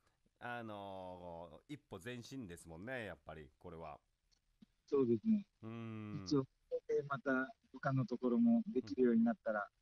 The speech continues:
Speaker 1: うん。うん。
Speaker 2: いいかなって自分も思ってますね。
Speaker 1: はい。昨日なんか見応えのある試合ってありました？
Speaker 2: 見応えのある試合は、
Speaker 1: うん。
Speaker 2: 一番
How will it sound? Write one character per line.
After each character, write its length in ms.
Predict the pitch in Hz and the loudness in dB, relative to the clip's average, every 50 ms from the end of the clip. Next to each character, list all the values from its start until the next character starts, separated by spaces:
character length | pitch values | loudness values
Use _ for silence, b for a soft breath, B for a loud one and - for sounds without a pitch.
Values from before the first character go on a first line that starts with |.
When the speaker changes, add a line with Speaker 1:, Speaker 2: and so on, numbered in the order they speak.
| _ _ | _ _
Speaker 1:
う 40 | 110 | -14
ん。 20 | 104 | -14
う 40 | |
ん。 40 | 90 73 _ _ _ _ _ - 180 - - | -14 -14 _ _ _ _ _ -16 -16 -6 -4
Speaker 2:
い 80 | 131 | -2
い 60 | 127 - | -2 -2
か 120 | - - | -2 -4
な 100 | - 120 123 123 - | -4 -2 -2 -2 -4
っ 60 | 208 | -4
て 80 | - 233 | -2 -2
自 140 | 104 - - 196 | -2 -2 -4 -4
分 140 | 214 214 214 | -2 0 0
も 120 | 208 208 | 0 0
思 100 | 214 220 | -2 -4
っ 40 | 220 | -6
て 60 | - _ - | -6 _ -12
ま 100 | 196 190 | -12 -12
す 140 | 180 _ - | -12 _ -16
ね。 100 | 185 175 - | -16 -16 -14
Speaker 1:
は 160 | 104 95 85 | -16 -18 -18
い。 40 | 82 _ _ _ _ _ - | -20 _ _ _ _ _ -18
昨 140 | - 233 240 | -14 -12 -12
日 60 | 233 | -10
な 100 | 233 233 | -10 -10
ん 40 | 208 | -10
か 80 | 180 165 | -8 -8
見 160 | 156 175 165 | -8 -8 -8
応 100 | 190 185 - | -10 -8 -6
え 120 | 190 175 | -8 -6
の 80 | 175 170 | -6 -8
あ 20 | |
る 80 | 151 131 | -8 -8
試 140 | - - 120 | -10 -10 -10
合 20 | |
っ 40 | 104 | -10
て 100 | - - | -10 -10
あ 20 | |
り 80 | 95 95 | -10 -10
ま 80 | 90 92 | -12 -14
し 60 | - | -14
た？ 120 | - 160 - _ _ _ _ _ _ _ _ _ _ _ _ _ _ _ _ _ _ _ _ _ - | -16 -16 -18 _ _ _ _ _ _ _ _ _ _ _ _ _ _ _ _ _ _ _ _ _ -4
Speaker 2:
見 120 | - 117 107 | -2 2 4
応 120 | 123 123 - - | 4 2 4 4
え 40 | 123 120 117 | 4 6 6
の 140 | 117 113 110 | 8 8 6
あ 40 | 110 | 6
る 100 | 104 104 | 4 2
試 200 | - - - 110 | -2 -2 0 2
合 300 | 107 107 104 104 107 139 | 4 4 4 4 6 6
は、 260 | 143 139 120 104 95 - | 6 6 4 2 0 -6
Speaker 1:
う 40 | 127 | -10
ん。 160 | 123 104 85 - _ _ _ _ _ _ _ _ _ _ _ _ _ _ _ _ _ _ _ _ _ _ _ _ _ _ _ _ _ _ _ _ _ _ _ _ _ _ _ _ _ _ _ _ _ _ _ _ _ _ _ _ _ _ _ _ _ - | -12 -12 -14 -18 _ _ _ _ _ _ _ _ _ _ _ _ _ _ _ _ _ _ _ _ _ _ _ _ _ _ _ _ _ _ _ _ _ _ _ _ _ _ _ _ _ _ _ _ _ _ _ _ _ _ _ _ _ _ _ _ _ -4
Speaker 2:
一 320 | 185 143 - - 160 160 | -4 -4 0 2 4 4
番 280 | 147 156 147 147 147 | 6 6 6 6 6